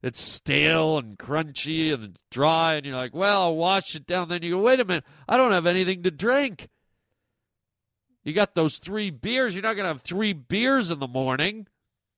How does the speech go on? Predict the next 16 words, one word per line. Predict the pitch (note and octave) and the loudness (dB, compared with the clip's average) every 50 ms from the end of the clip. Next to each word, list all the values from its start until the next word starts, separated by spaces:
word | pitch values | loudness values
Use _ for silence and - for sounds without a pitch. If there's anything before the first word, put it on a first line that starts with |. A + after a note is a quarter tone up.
| _ _ _ _ _ _ _ _ _ _ _ _ _ _ _ _ _ _ | _ _ _ _ _ _ _ _ _ _ _ _ _ _ _ _ _ _
You're | - D3 F3+ | 0 2 4
all | F#3+ G3 G#3 | 6 6 6
out | G3+ F#3+ F3+ | 6 6 6
of | E3+ C#3+ A#2 | 4 2 2
bottled | - D#3 D#3+ F3 F#3+ F#3+ F#3 E3 D3 | 0 2 4 6 6 6 4 2 2
water, | C3+ C#3+ D3+ E3+ F3+ F#3+ G#3 A3+ | 2 4 6 6 6 6 6 4
and | A3 G3 | 2 2
you're | F3+ E3 | 2 2
like, | D#3 D#3 - D3 | 2 0 0 -2
"I'm | C#3 C#3 | -4 -2
not | D#3 F3+ F#3 D3+ - | 0 0 -2 -2 -2
drinking | F3 F3 F3 D3 D3 C#3 | -4 -4 -2 -2 -4 -2
water | C3+ D3+ E3+ E3 D#3 D#3 | 0 2 2 4 4 4
out | D#3 D#3 D#3+ | 4 4 4
of | D#3 C#3+ | 2 0
the | C3 G#2+ | 0 -2